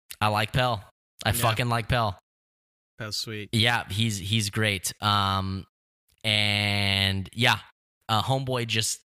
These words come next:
Speaker 1: grabs the fucking cannonball. Um, look, I'm not a
Speaker 2: You're
Speaker 1: Swan
Speaker 2: right.
Speaker 1: expert.
Speaker 2: The whole, the whole sound design in this whole sequence is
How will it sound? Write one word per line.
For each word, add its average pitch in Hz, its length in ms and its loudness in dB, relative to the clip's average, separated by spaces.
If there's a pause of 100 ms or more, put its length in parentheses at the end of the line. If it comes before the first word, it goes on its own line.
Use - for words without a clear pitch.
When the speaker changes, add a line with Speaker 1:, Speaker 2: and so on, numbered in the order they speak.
(600)
Speaker 1:
grabs 120 420 0
the 131 80 -2
fucking 123 640 -2
cannonball. 120 720 -2 (1120)
Um, 87 880 0 (140)
look, 110 200 2
I'm 127 160 2
not 147 180 0
a - 20 4
Speaker 2:
You're 226 100 6
Speaker 1:
Swan 123 100 4
Speaker 2:
right. 190 120 6
Speaker 1:
expert. 165 240 4
Speaker 2:
The 156 60 2
whole, 214 240 0 (260)
the 170 260 0
whole 202 340 2
sound 151 500 2
design 123 520 -2
in 120 140 -8
this 117 180 -4
whole 120 200 -6
sequence 104 560 -8
is 101 200 -10